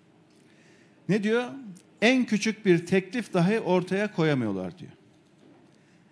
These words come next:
Bakın, biz Deva Partisi olarak parlamenter sistem çalışmamızı ta Aralık iki bin yirmide tamamladık arkadaşlar. Ardından siyasi partilerle yaptığımız ikili temaslarda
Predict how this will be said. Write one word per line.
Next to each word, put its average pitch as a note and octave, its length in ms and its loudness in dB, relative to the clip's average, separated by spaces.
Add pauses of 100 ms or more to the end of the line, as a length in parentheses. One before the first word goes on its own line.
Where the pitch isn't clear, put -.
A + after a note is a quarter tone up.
(540)
Bakın, E3+ 260 0 (420)
biz - 360 -6
Deva E3+ 220 0
Partisi C#3+ 340 -4
olarak D3+ 440 -8 (380)
parlamenter E3+ 640 0
sistem C3+ 400 -6
çalışmamızı D#3+ 840 -2 (600)
ta F#3+ 400 -6
Aralık D3 380 -4
iki C#3+ 220 -10
bin C#3 80 -4
yirmide D3 300 -4
tamamladık A#2 420 -6
arkadaşlar. - 640 -14 (1000)
Ardından G3+ 680 2
siyasi F3+ 480 -4
partilerle F3+ 500 -4
yaptığımız E3+ 680 -2
ikili G3 280 -6
temaslarda D3 880 -4